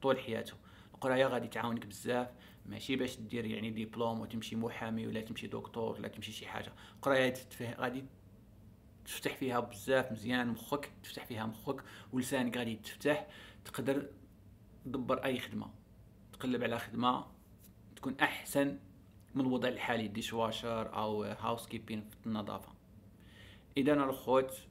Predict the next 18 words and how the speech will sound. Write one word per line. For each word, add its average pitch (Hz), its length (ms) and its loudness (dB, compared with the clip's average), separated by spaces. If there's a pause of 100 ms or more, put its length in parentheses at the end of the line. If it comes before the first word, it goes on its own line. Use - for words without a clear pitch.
(160)
آه، 113 460 0
حاولت 151 600 6
نقدم 127 840 2 (360)
بطريقة 120 420 4
يعني 107 1040 -2
شوية 123 240 0
بسيطة، 120 580 2 (380)
آه، 110 220 -2
للناس 117 540 -2
اللي 104 140 -6
خايفين 110 600 -4
ومطردين 107 720 -6
باللغة 104 320 -4
الإنجليزية 104 540 -6
نتاعهم. - 380 -8 (400)
كاع 135 220 8
مشينا 113 520 0 (140)
بلغة 110 580 0